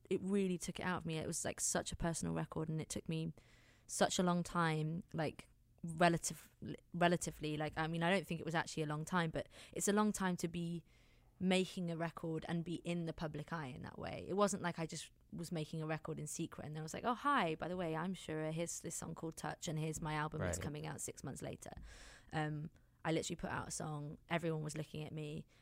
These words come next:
Speaker 1: and it's like, yeah, it's like tr-, getting, trying to get dressed in front of a million people, and, and hopefully you do your buttons up right, and people like your outfit at the end of it.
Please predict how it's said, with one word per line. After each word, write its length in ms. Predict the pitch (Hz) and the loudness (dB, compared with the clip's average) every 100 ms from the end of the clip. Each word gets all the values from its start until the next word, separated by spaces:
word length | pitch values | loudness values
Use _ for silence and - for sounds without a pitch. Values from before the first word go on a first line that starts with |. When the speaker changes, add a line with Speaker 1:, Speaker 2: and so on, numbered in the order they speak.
| - | -4
Speaker 1:
and 100 | 160 | -2
it's 140 | - | 0
like, 160 | 165 160 | -2 -2
yeah, 140 | - 269 | 0 0
it's 140 | - | 0
like 160 | 165 - | -6 -6
tr-, 160 | - 190 | -14 -8
getting, 320 | 180 160 165 - _ | -6 -4 -6 -10 _
trying 160 | - | -6
to 60 | 165 | -4
get 160 | - - | -6 -4
dressed 340 | 175 165 - | -6 -6 -8
in 80 | 160 | -8
front 240 | - 143 | -8 -8
of 100 | 143 - - - - - - | -10 -12 -20 -20 -20 -20 -6
a 40 | 165 | -4
million 280 | 156 156 151 | -2 -4 -6
people, 560 | 180 180 - - - - _ _ - - - | -6 -6 -10 -12 -12 -16 _ _ -20 -20 -6
and, 180 | 165 160 - | -4 -4 -4
and 100 | 156 | -4
hopefully 360 | 151 - - 156 | -4 -6 -8 -6
you 40 | |
do 120 | 151 | -4
your 100 | 143 | -4
buttons 340 | 139 - 151 - | -4 -6 -6 -8
up 120 | - | -8
right, 340 | - 82 - - - - - - - | -8 -6 -10 -14 -20 -20 -20 -18 -10
and 320 | - - - - - - | -8 -8 -12 -20 -20 -12
people 260 | 160 - | -10 -6
like 200 | 156 156 | -6 -6
your 120 | - 156 | -6 -6
outfit 320 | 147 - - | -6 -10 -10
at 80 | - | -6
the 80 | |
end 160 | 170 175 | -4 -4
of 80 | 170 | -6
it. 200 | 60 | -8